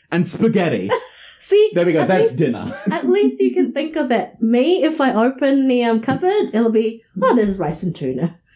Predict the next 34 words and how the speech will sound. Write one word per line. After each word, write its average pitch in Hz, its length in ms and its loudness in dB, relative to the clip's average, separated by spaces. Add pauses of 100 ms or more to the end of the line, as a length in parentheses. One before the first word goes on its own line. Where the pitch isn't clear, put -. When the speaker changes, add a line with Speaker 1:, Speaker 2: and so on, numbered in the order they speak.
(220)
Speaker 2:
You 349 80 4
know 359 180 4
those, 311 320 2
um, 240 360 0 (280)
forty-second 240 800 0
micro-, 208 640 0
microwavable 190 920 0
rice? 196 500 -4
Speaker 1:
Oh, 180 140 2
the 190 80 0
little, 180 200 2
like, 160 280 0
pot - 320 -4
things. 139 280 0
Speaker 2:
Yeah, 240 160 2
the 233 40 -6
co-, - 160 -2
Speaker 1:
Yeah. 135 160 -2 (100)
Speaker 2:
cup 240 260 -8
ones? 370 340 0
Speaker 1:
Yeah. 294 180 2
Speaker 2:
Yeah, 233 120 -6
that's 240 380 -10
me. 214 440 2
That 208 180 0
if 214 140 -2
I'm 302 200 2
hungry, 247 880 0 (460)
Speaker 1:
That's 123 220 -4
Speaker 2:
that's, - 200 -2
Speaker 1:
it. - 80 -18
Speaker 2:
that's 208 360 -4
me. 202 220 -2
Like, 202 300 0